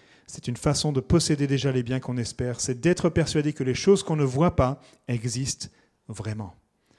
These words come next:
Et la foi, la Bible nous dit, elle est aussi comme une petite graine de moutarde.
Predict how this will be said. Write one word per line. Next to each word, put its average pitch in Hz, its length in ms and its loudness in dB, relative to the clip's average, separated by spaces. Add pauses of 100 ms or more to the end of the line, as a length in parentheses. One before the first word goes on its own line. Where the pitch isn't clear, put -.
(460)
Et 131 80 -2
la 135 120 0
foi, 160 640 -2 (1500)
la 120 80 -6
Bible 165 240 -2
nous 156 120 0
dit, 147 300 -4
elle 139 140 -6
est 151 60 -4
aussi 151 280 -6
comme 190 380 -6
une 185 120 -8
petite 170 320 -10
graine 160 260 -12
de 156 100 -12
moutarde. 117 520 -12